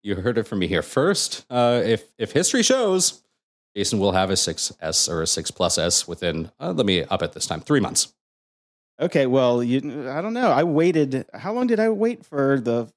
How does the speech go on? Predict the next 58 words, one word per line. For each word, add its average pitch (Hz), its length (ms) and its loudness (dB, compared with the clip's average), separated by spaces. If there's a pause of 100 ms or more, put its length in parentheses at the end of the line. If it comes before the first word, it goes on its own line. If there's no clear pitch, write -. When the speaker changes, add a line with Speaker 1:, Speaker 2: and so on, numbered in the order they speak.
(100)
Speaker 2:
from 135 100 -8
the 120 80 -6
five 143 340 0
S 151 280 0
to - 100 -10
the 151 40 -2
Speaker 1:
No, 185 180 4
Speaker 2:
six? 175 300 0
Speaker 1:
yeah, 123 60 2
Speaker 2:
I - 100 2
Speaker 1:
I - 40 4
Speaker 2:
waited, 208 220 2
like, 120 160 0
eight 143 180 -4
months. 139 280 -8
Speaker 1:
You 139 100 4
have 143 100 0
actually, 117 300 0 (100)
okay, 113 260 -14 (100)
eight 87 40 -8
Speaker 2:
That's 160 180 0
Speaker 1:
months. 202 140 2
Speaker 2:
what, 120 40 -6
that's 147 120 2
Speaker 1:
You, - 60 0
Speaker 2:
what 143 80 4
Speaker 1:
you're 147 100 4
getting 214 240 2
Speaker 2:
screwed - 60 2 (120)
me - 60 -2
Speaker 1:
better. - 80 -4
Speaker 2:
off. - 160 -12
Yeah, 151 160 0
that's 143 160 -2
what 139 100 -4
screwed 160 220 -4
me 143 100 4
up 190 160 0
with 120 240 -2
the, 120 380 0
the 113 320 0 (380)
cycle. 156 480 -2 (320)
Speaker 1:
Well, 220 100 -2
you 285 120 0
know, 226 180 4
I 127 100 4
mean, 131 140 4
the, 123 160 -2
the 139 120 -4
difference 139 400 0
is 107 180 0
there. 110 200 2 (1040)
The, 147 540 -6
the 147 180 0
difference 180 340 0
between 151 440 2
the 131 80 4
phones 113 520 0